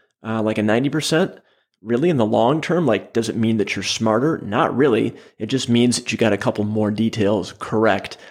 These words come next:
on the exam. So we get it from teachers, we get it from parents, basically we get it from society. In the real world, after you, after you do college and all this kind of stuff, after high school, like, eighty percent is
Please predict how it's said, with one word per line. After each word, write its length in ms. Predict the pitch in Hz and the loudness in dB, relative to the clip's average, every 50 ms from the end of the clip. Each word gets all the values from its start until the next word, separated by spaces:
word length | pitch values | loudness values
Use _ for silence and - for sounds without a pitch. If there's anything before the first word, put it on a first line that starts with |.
| - _ _ | -20 _ _
on 340 | - 98 95 95 92 95 98 | -6 -4 -2 -2 -2 -2 -2
the 140 | 98 104 101 | -2 -4 -4
exam. 560 | 92 104 107 110 117 117 110 95 92 90 - - - - | -4 -4 -2 2 2 4 4 2 0 -4 -8 -14 -20 -12
So 160 | - - 180 | -4 -2 0
we 60 | 196 | 2
get 160 | 185 214 208 | 2 2 2
it 80 | 196 208 | 0 -2
from 400 | - - 135 127 123 117 113 - - _ - | 0 0 0 2 2 0 -2 -4 -10 _ -8
teachers, 640 | - 196 190 - - 175 170 165 165 160 156 - - - - - - - - - | -6 -6 -4 -2 2 2 4 4 4 2 0 -2 -8 -12 -20 -20 -20 -20 -14 -4
we 160 | 139 135 131 | 0 0 0
get 280 | 123 107 127 123 120 117 | 2 2 2 4 4 4
it 160 | 113 - - | 2 0 -2
from 480 | - - - 117 107 110 107 107 107 104 | -6 -2 0 0 2 2 0 -2 -4 -6
parents, 580 | - - 151 185 175 165 160 151 151 147 - - | -8 -6 -2 0 2 4 4 4 2 0 -2 -6
basically 480 | - - - 127 135 139 135 - - 123 | -10 -6 -2 0 0 0 0 -2 -2 -2
we 60 | 117 | -2
get 180 | - - 113 110 | 0 0 2 2
it 360 | 98 - - - _ _ _ _ _ _ _ _ _ | 0 -2 -4 -12 _ _ _ _ _ _ _ _ _
from 300 | - 120 117 113 110 110 | -8 -6 -4 -4 -4 -4
society. 640 | - - 107 - - 113 107 110 107 107 107 104 104 | -4 -4 -4 -2 0 0 2 2 2 0 0 0 0
In 80 | 117 | 0
the 80 | 131 139 | 0 0
real 360 | 131 143 165 175 175 160 135 | 2 2 4 4 4 4 4
world, 540 | 120 131 143 131 113 113 117 113 110 - - - - _ _ _ _ _ - | 4 4 4 4 4 4 2 2 0 -4 -10 -14 -20 _ _ _ _ _ -2
after 380 | 127 127 123 123 123 - - 127 | 0 2 2 0 -2 -6 -4 -2
you, 260 | 123 120 120 101 78 | 0 2 2 4 2
after 220 | 107 110 107 - | 2 2 0 0
you 60 | 110 | 0
do 120 | 101 107 107 | 0 0 0
college 420 | 107 - 135 123 117 117 113 107 | 0 0 2 2 4 4 2 2
and 100 | 101 101 | 2 0
all 160 | 113 113 117 | 0 0 0
this 120 | - - - | -2 -4 -8
kind 160 | - 113 101 | -6 -6 -6
of 60 | 104 | -4
stuff, 240 | - - 98 117 - | -4 -2 -2 -2 -2
after 200 | 90 - - 87 | -2 -4 -4 -4
high 180 | 101 110 107 113 | 0 0 0 0
school, 260 | - - - 113 110 | 0 -2 -2 0 2
like, 300 | 107 110 110 - - - _ _ _ _ _ _ - | 2 2 0 -2 -8 -20 _ _ _ _ _ _ -2
eighty 240 | 120 175 208 214 | 0 2 0 0
percent 520 | 202 - 127 110 - - - 110 107 95 - - - _ _ | 0 0 0 0 0 2 2 2 2 2 -2 -6 -18 _ _
is 180 | - 101 98 | -12 -12 -12